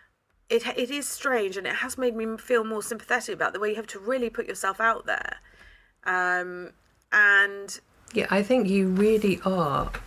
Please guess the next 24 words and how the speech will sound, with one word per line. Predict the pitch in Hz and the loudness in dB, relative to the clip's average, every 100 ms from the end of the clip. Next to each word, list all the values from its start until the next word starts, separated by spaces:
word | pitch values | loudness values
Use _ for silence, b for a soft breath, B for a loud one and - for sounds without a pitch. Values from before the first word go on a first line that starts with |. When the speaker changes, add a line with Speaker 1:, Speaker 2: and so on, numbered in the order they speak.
| - | 0
Speaker 2:
Um, | 165 156 - - B B B B B - - | 2 2 -4 -12 B B B B B -20 0
when | 175 170 | 4 4
Secret | 214 196 170 | 2 0 0
Diary | 165 156 | 0 -2
came | 156 151 143 | -2 -2 2
out | 139 135 - - - - - | 2 2 -2 -14 -20 -14 -6
in | 147 139 | -4 -2
twenty | 131 139 135 - 143 - | -4 -4 -4 -4 -4 0
eleven, | 143 143 139 - | 2 2 0 -4
it | |
was | 135 | -4
serialised | - 131 127 127 127 | -2 0 0 0 -2
in | 127 127 | -2 -2
the | |
Mail, | 131 127 120 - - - | 0 -2 -2 -8 -12 -8
and | 151 143 139 | -2 0 2
no | 127 | 2
one | 127 143 | 2 0
had | 147 | -2
said, | - - 127 | -4 -2 -2
"Don't | 127 131 | -2 -2
read | 127 123 | -2 -6
the | - | -4
comments." | - 220 151 107 107 - | 0 2 0 -2 -6 -10